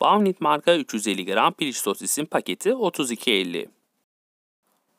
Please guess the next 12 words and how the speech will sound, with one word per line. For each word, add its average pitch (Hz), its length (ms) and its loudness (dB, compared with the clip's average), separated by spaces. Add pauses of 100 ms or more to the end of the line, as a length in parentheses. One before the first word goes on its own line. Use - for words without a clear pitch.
(140)
Dost 202 240 0
markasına 180 540 2
ait 160 220 0
beş 104 200 -2
kilogram 113 440 2
yarım 165 260 2
yağlı 101 300 4
yoğurdun 101 380 0
fiyatı 120 380 0
kırk - 260 -6
dokuz 104 280 -4
elli. 90 360 -4